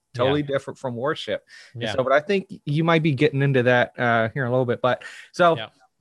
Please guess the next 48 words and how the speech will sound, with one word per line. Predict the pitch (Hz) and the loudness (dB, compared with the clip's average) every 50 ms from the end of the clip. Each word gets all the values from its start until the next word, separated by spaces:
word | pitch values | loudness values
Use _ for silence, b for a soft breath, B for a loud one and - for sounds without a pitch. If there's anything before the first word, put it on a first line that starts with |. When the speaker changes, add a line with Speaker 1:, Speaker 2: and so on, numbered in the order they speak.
| _ _ _ _ _ _ _ _ _ _ | _ _ _ _ _ _ _ _ _ _
Speaker 1:
all | 160 175 190 196 208 | 4 6 6 6 6
that | 202 196 196 202 | 6 4 4 4
on | 208 190 170 | 2 0 0
the | |
first | 143 - 190 185 180 - | 0 2 2 2 2 0
question. | - - 175 175 185 180 - 185 | -2 0 2 2 2 2 -2 -6
I | 160 156 | -4 -2
have, | 170 196 190 | -2 -2 -2
like, | 190 185 170 165 160 | 0 -2 -2 -2 -2
eleven | 143 143 160 170 170 185 175 | -2 -2 -2 -2 -2 -4 -8
more. | 160 160 160 170 175 180 180 | -6 -6 -4 -4 -2 -4 -4
So | 175 156 175 170 165 160 151 - - | -4 -2 2 2 2 2 0 -4 -8
Speaker 2:
<laughs> | 240 196 - - _ 208 - _ _ _ | -8 -8 -8 -12 _ -16 -16 _ _ _
Speaker 1:
my | 196 202 180 | 0 0 0
time | 180 - - 185 185 185 185 | 0 -2 -2 0 0 0 0
is | 185 170 147 | -2 -4 -2
your | 170 185 180 175 | -2 -2 -2 -2
time, | 175 - 180 175 170 165 | -2 -4 -2 -2 -2 -2
brother. | 165 175 175 180 180 185 - 208 247 285 B B B B B B B B | -2 -2 -2 -2 -2 -4 -6 -10 -14 -14 B B B B B B B B
But | 156 - 156 | 6 6 8
Speaker 2:
Okay. | - 214 165 160 - | 8 6 4 2 2
Uh, | - 165 - 160 | 0 -2 -2 0
we'll | 175 180 202 | 2 2 2
try | 190 - 202 202 | 4 2 2 2
to | 214 214 | 2 2
be, | 190 202 180 151 | 2 0 0 0
we'll, | - 170 190 196 147 | 2 0 0 0 0
we'll | 175 190 208 | 0 0 2
be | 226 277 | 2 0
quicker | - - 190 165 - 160 | 0 2 0 0 2 2
with | 147 131 123 | 0 0 2
some | - 143 127 | 0 0 -2
of | 123 | -2
these | 117 110 104 | -2 -2 0
other | 110 101 101 98 | 0 0 0 -2
Speaker 1:
No, | 92 | -4
Speaker 2:
ones. | 92 90 87 90 - - | -4 -6 -6 -10 -16 -6
Speaker 1:
like, | - 151 151 107 | -4 -4 -4 -4
Speaker 2:
We | 104 | -8
will. | 92 82 85 _ _ _ _ _ _ _ _ _ _ | -12 -14 -16 _ _ _ _ _ _ _ _ _ _
Speaker 1:
a-, | 147 170 - - - _ _ _ _ _ _ - | -2 -2 -2 -4 -12 _ _ _ _ _ _ -6
as | 123 135 143 143 139 147 | -4 -4 -4 -4 -6 -6
you | 165 175 | -6 -6
wanna | 165 175 175 175 175 | -2 -2 -2 -2 -4
do | 165 156 175 156 127 | -4 -2 -2 -2 -2
it. | 98 - _ | -4 -6 _
That's | 107 - 120 127 147 147 | -10 -6 -2 -2 -2 -2
Speaker 2:
Okay, | - 156 113 | 0 -2 -2